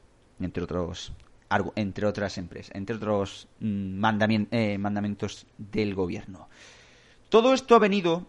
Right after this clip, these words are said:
debido a que este sábado Telecinco le entrevistó, y el próximo sábado, por cierto, le volverá a entrevistar, cobrando, según fuentes, la nada desdeñable cifra de cuarenta mil euros. Un montante algo cero de dinero para tratarse de un estafador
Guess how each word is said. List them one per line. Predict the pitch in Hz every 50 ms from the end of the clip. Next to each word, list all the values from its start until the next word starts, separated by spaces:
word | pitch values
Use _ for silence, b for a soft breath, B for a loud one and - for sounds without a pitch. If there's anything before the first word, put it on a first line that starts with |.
| _ _ -
debido | 127 113 104 131 139 160 160 160 165
a | 156 151
que | - 143
este | 143 143 - 156 143
sábado | - - 160 147 135 127 131 131 131 - _ _ _ _ _ _ _ _ _ _ _
Telecinco | - 127 131 131 - 165 180 180 -
le | 196 180
entrevistó, | 165 151 147 131 113 202 202 - 226 214 214 - - _ _ _ _ _ _ _ _ -
y | 143 135 127
el | 120 117
próximo | - - 151 151 - - 160 156 151
sábado, | - 156 143 151 156 160 156
por | 147 131 -
cierto, | - 139 127 - 151 151
le | 143 135
volverá | 123 127 123 113 113 117 123 131
a |
entrevistar, | 135 131 127 - 110 101 101 - - 131 120 98 b b b b b b b b b b b _ -
cobrando, | 165 165 165 165 185 202 190 185 175 185 180
según | - 151 139 156 156 147
fuentes, | - 147 143 143 - 151 151 151 b b b b b b b b b -
la | 127 135 143 147 147 147
nada | - 170 190 196 190 175
desdeñable | 175 170 147 135 143 151 156 160 156 147 139 135
cifra | - 170 170 - - 190 180
de | 151 180 185
cuarenta | - - - 170 170 160 156 151 151 147 147 143 139 - - 143 127
mil | 131 143 165 190 202 185 - _ _
euros. | - 160 170 170 147 120 98 92 87 90 - - - - - - - _ _ _ _ _ _ _ _ _ _ _ _ _ _ _ _ -
Un | 175 190
montante | 214 226 202 - 196 151 131 117 135
algo | 127 127 127 131
cero | - - 131 131 127
de | 127 123
dinero | 123 127 139 139 151 143
para | 147 127 120 117
tratarse | - 113 110 139 143 - - 135
de | 139
un | 147 139
estafador | 123 - - 151 - 117 117 131 131 135 143